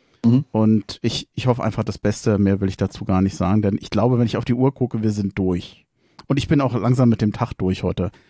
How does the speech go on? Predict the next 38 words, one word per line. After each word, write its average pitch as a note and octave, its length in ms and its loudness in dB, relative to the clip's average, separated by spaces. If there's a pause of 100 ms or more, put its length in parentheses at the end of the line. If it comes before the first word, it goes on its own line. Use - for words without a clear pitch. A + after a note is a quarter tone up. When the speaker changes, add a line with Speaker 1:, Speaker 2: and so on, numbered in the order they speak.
(200)
Speaker 2:
Was G#2+ 160 -2
die B2 120 0
anderen A#2 240 4
nicht A2+ 180 -2
wissen, B2+ 240 2
wir A#2 100 2
hatten A#2+ 200 0
heute C3+ 180 2
noch B2 160 0
Probleme B2 420 2
mit A#2+ 120 4
dem A#2 140 2
Aufbauen. B2 520 0
Ich, A#2+ 140 -6 (440)
äh, - 60 -2
wir A2 480 2
wollten C3 220 2
mit B2+ 100 -2
Studio E3+ 340 4
Link C#3+ 240 4
aufnehmen, C3 600 4
dann A2+ 560 4
haben A2+ 180 4
wir A2+ 140 4
jetzt G#2+ 240 0
mit G2+ 160 -2
Skype C3 380 0
aufgenommen A#2+ 720 4
und - 80 -4
ich - 120 -8
musste B2 200 0
noch A2 100 4
umbauen A#2 520 2
und G#2 120 -4
das - 140 -4
hat B2+ 100 -4
mich G#2+ 160 -4
heute A#2 200 -2